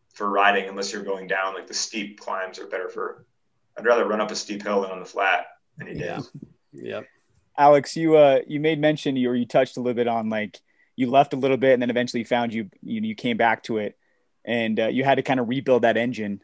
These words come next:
Speaker 3: I'm kinda curious, maybe, can you go a little bit deeper on, on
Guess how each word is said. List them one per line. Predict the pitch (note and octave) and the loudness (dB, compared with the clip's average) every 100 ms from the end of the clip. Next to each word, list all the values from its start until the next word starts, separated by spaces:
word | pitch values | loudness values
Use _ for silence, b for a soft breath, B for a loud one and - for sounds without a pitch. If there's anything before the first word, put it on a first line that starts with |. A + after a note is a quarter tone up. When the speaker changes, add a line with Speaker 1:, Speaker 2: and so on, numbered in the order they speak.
| - | -12
Speaker 3:
I'm | A#2+ | -8
kinda | - C3+ | -2 -2
curious, | B2 - C3+ C3 A#2+ | -2 -2 2 2 0
maybe, | B2 B2 A#2 A2 _ _ _ - | -2 -2 -2 -6 _ _ _ -6
can | C#3+ | -2
you | C#3 | 4
go | C#3+ | 4
a | |
little | C#3 C3 | 4 2
bit | B2+ A2+ - | 0 -2 -8
deeper | B2 C#3 - C3+ | -4 -4 -2 0
on, | B2+ A#2 A2 | 0 0 -2
on | A#2 A2+ A2 | -4 -2 -4